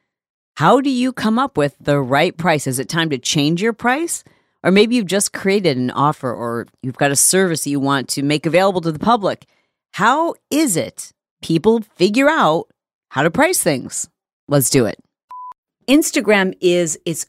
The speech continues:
own beast. It is so huge. It's like five platforms in one. How do we take a platform that changes almost every week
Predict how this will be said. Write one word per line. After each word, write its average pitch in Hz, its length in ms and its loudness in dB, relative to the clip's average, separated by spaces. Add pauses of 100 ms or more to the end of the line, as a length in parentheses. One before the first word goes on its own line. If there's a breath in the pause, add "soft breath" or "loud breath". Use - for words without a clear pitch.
own 156 480 0 (200)
beast. 135 480 -6
It 175 140 0
is 180 160 -2
so 226 360 0
huge. 135 580 -4
It's 180 200 -4
like 190 220 2
five 240 580 -2
platforms 175 560 -2
in 147 220 -6
one. 120 320 -6 (460)
How 226 360 4
do 220 360 0
we 175 500 -2 (540 soft breath)
take 208 260 2
a 233 40 -2
platform 165 560 -2
that 143 160 -4
changes 165 720 0
almost 190 520 0 (100)
every 165 460 0
week 151 680 -2